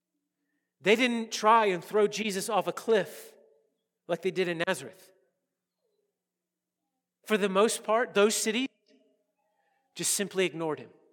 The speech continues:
So maybe this is your first time in church.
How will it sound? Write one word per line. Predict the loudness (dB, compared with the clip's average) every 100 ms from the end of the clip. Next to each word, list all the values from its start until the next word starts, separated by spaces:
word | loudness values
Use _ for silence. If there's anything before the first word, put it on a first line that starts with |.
| _ _ _ _ _ _ _ _ _ _ _ _ _ _ _ _ _ _ _ _ _ _ _
So | -4
maybe | 2 2 2
this | -2 -4
is | -4
your | -4
first | -2 -2 -4
time | -2 0 0
in | -4
church. | -4 -6 -8